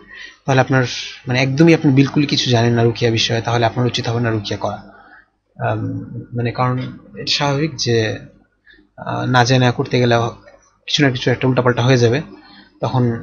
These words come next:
মানে ওটা নিয়ে পেরেশানি শেষমেশ আমাদেরকে বহন করতে হবে। তো মানে রুকিয়া বিষয়ে যদি আপনি একদমই কিছু না জানেন বা মানে basic ধারণাও না থাকে, তাহলে মানে আপনার জন্য উচিত হবে যে আগে অ্যাডমিনদের থেকে পরামর্শ নেয়া।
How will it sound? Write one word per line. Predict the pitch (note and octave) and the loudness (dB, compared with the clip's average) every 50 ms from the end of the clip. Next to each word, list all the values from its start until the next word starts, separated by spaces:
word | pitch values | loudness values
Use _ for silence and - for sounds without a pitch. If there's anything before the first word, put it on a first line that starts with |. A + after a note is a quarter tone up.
| - - | -10 -8
মানে | A#2+ A2+ A#2 A#2 | -6 -4 -4 -4
ওটা | A2+ G#2 A#2+ A2+ A2+ G#2 - - - - - - - _ _ _ _ _ _ _ _ _ - | -4 -2 0 0 0 0 -2 -6 -14 -20 -20 -20 -20 _ _ _ _ _ _ _ _ _ -2
নিয়ে | C3+ B2+ B2+ | 0 2 2
পেরেশানি | B2 - C3+ B2 - - C3 A#2+ A2+ | 4 2 2 2 2 0 0 -2 -2
শেষমেশ | - - A#2 - C3+ A#2+ - - | -2 -4 -4 -4 -4 -4 -2 -2
আমাদেরকে | B2+ A#2+ A#2+ A#2 A#2 A2 - A2 | -2 -2 0 -2 -2 -2 -4 -4
বহন | G#2 A2 A2 G#2+ | -4 -2 -2 -4
করতে | G#2 G#2+ G#2 - G#2 | -4 -8 -10 -10 -12
হবে। | G#2+ G#2 A2 A#2+ - - - _ _ _ - - - - - - - - - - - _ - | -10 -10 -10 -12 -14 -18 -20 _ _ _ -20 -20 -20 -20 -20 -20 -18 -18 -18 -18 -18 _ 2
তো | C3 B2+ B2+ - - - - - F#3+ - - - - - | 2 2 2 -2 -8 -18 -18 -16 -16 -14 -12 -12 -8 -2
মানে | C#3 C3+ B2+ | 2 4 6
রুকিয়া | C3 C#3 C3+ E3 D#3 | 6 6 6 6 6
বিষয়ে | D3+ - - D#3 | 6 6 6 6
যদি | D3+ D#3 | 6 6
আপনি | D3+ D3+ D#3 D3+ D3+ | 6 6 8 8 8
একদমই | D3 C3+ C#3 D3 D3+ D#3 | 6 6 6 6 6 6
কিছু | D3+ D3 - C#3 | 6 4 2 2
না | B2+ B2+ B2 B2+ | 4 6 6 6
জানেন | A#2+ B2+ B2+ B2 B2 B2 B2 | 6 6 6 6 6 4 4
বা | A#2 A#2 A2+ A#2 A2+ A#2 A#2 A#2+ A2+ A2+ | 4 4 4 4 4 4 2 0 -2 -2
মানে | A#2 A#2 A2+ A2+ A2 | -2 0 0 0 -2
basic | A2 A2 A#2 A#2+ - C3 B2 | 0 0 -2 0 0 -2 2
ধারণাও | B2 B2 B2 B2 B2 B2 | 4 4 4 6 4 4
না | A#2+ A#2+ A#2 A2+ | 4 2 0 0
থাকে, | - A#2 - - A#2 - - - - - - _ _ _ _ _ _ _ _ _ _ _ _ _ _ _ _ _ _ _ _ _ | -2 -4 -2 -2 -2 -2 -2 -8 -18 -20 -20 _ _ _ _ _ _ _ _ _ _ _ _ _ _ _ _ _ _ _ _ _
তাহলে | - C3 B2+ B2 | 0 2 2 4
মানে | A#2+ A#2+ | 4 4
আপনার | A#2+ A#2 - B2+ A#2 | 2 2 0 -2 0
জন্য | A#2 A#2+ A#2+ A#2 | 2 2 2 0
উচিত | A2+ - A#2+ - - | 0 -2 -4 -4 -4
হবে | A2+ A2+ A2+ G#2+ | -4 -2 -4 -4
যে | G#2 - A2 G#2+ G#2 G#2 G#2 - - - | -4 -4 -6 -4 -6 -6 -8 -10 -8 -6
আগে | A2+ A2+ | -2 -2
অ্যাডমিনদের | A2 G#2+ A2 A2+ A2+ A2 A#2 G#2+ - - | -2 -2 -2 -2 0 0 0 0 -2 -8
থেকে | - - - | -10 -8 0
পরামর্শ | - C3+ A2 G#2 G#2 - - - | 2 2 2 4 0 -2 -2 -4
নেয়া। | G#2 G#2 A#2 | -6 -8 -10